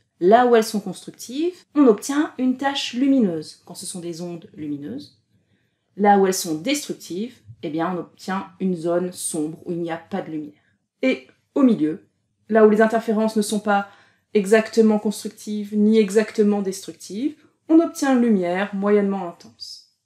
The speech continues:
Alors, essayons de prédire la figure que l'on va observer exactement. Alors, mon schéma ici est assez brouillon, et alors je vais prendre pour ça un dessin plus net.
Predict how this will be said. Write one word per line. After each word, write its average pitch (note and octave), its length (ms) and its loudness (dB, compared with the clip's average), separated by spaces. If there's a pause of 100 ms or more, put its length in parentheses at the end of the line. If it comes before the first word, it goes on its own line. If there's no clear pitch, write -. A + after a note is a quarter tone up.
(480)
Alors, - 280 -8
essayons D4 500 2
de G#3+ 120 6
prédire G#3+ 600 0
la E3+ 140 -2
figure B3+ 720 -4
que G3+ 100 -6
l'on F#3 120 -4
va F3 240 -6
observer G#3+ 500 -6
exactement. F#3 640 -10 (240)
Alors, C#3+ 140 -10
mon G#3 100 2
schéma B3 320 2
ici C#4+ 360 2
est G#3+ 140 2
assez A3 240 0
brouillon, G3 600 -6 (160)
et F#3 100 -4
alors F#3 160 -4
je F#3+ 80 -10
vais G3+ 80 2
prendre C4+ 320 0
pour A3 240 -12
ça A3+ 380 -2
un F#3+ 340 -8
dessin G3+ 460 -4
plus F#3 320 -16
net. F3 540 -12